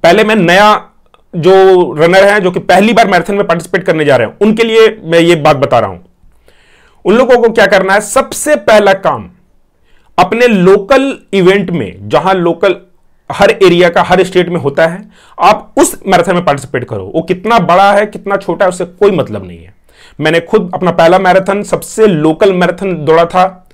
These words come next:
वो, उसमें मुझे रजिस्ट्रेशन फी तक नहीं लगा था, पर मैं उस पे दौड़ा और उसमें बहुत कुछ मुझे सीखने के लिए मिला,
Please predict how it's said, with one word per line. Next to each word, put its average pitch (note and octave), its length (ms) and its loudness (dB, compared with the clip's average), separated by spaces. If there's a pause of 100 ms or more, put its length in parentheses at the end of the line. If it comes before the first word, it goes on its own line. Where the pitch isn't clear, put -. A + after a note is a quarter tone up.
(400)
वो, F3 100 4
उसमें G#3 720 0
मुझे G3+ 520 2 (140)
रजिस्ट्रेशन E3+ 440 0
फी A3+ 220 -2
तक G#3+ 120 -2
नहीं E3+ 200 0
लगा A#2 220 0
था, G2+ 220 -16 (800)
पर G3+ 140 2
मैं A#3+ 360 -2 (680)
उस F3 120 -6
पे A3+ 200 0
दौड़ा A#3 540 2 (240)
और G3 60 2
उसमें G#3 240 -2
बहुत A3 140 0
कुछ G#3+ 120 -6
मुझे A#3+ 120 -2
सीखने G#3 360 -2
के G#3 80 -2
लिए D#3 140 -2
मिला, G2 200 -12